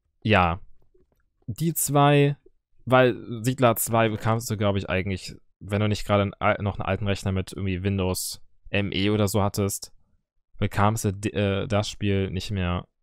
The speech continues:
zum Laufen. Also nicht ohne dos-box oder so. Da gebe ich offen zu, da ist, äh,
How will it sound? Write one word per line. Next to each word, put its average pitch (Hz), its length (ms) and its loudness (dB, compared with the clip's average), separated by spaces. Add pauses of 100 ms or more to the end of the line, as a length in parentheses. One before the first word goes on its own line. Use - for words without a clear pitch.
(100)
zum 95 220 -6
Laufen. 87 540 -2 (440)
Also 95 180 0
nicht 98 200 -2
ohne 92 160 0
dos-box 87 500 -2
oder 85 240 -4
so. 82 280 -8 (1300)
Da 117 480 6 (540)
gebe 107 140 4
ich - 140 -2
offen 101 200 -2
zu, 104 200 -6
da 98 240 4
ist, - 320 -6
äh, 95 440 -2